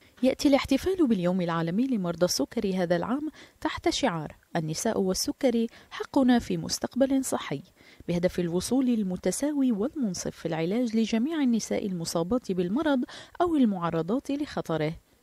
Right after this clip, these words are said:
بالأدوية والتكنولوجيا الأساسية المتعلقة بالمرض، والتثقيف في مجال الإدارة الذاتية والمعلومات التي يحتاجن إليها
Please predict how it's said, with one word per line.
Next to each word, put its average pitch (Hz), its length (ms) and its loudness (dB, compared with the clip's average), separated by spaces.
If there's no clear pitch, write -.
بالأدوية 220 560 0
والتكنولوجيا 220 840 -2
الأساسية 214 680 -4
المتعلقة 180 680 -2
بالمرض، 247 520 0
والتثقيف 285 600 2
في 214 220 0
مجال 202 360 2
الإدارة 226 580 0
الذاتية 220 600 0
والمعلومات 247 920 -2
التي 175 320 -6
يحتاجن 185 400 -2
إليها 262 480 -2